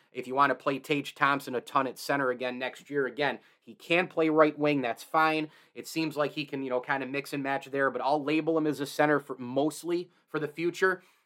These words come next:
You got Tage Thompson, Dylan Cozens, Casey Mittelstadt for the next X amount of years at, hello, age twenty-five. Thompson's twenty-five, Cozens twenty-two, Mittelstadt twenty-four. Yeah.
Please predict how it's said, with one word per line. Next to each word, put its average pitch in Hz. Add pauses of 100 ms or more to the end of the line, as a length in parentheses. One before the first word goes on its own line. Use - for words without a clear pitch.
(120)
You 135
got 165
Tage 180
Thompson, 165
Dylan 156
Cozens, 151
Casey 151
Mittelstadt 135 (600)
for 131
the 131
next 135
X 135
amount 131
of 123
years 123
at, - (520)
hello, 120 (320)
age 170
twenty-five. 143 (800)
Thompson's 147
twenty-five, 147
Cozens 139
twenty-two, 151
Mittelstadt 139
twenty-four. 151 (120)
Yeah. 110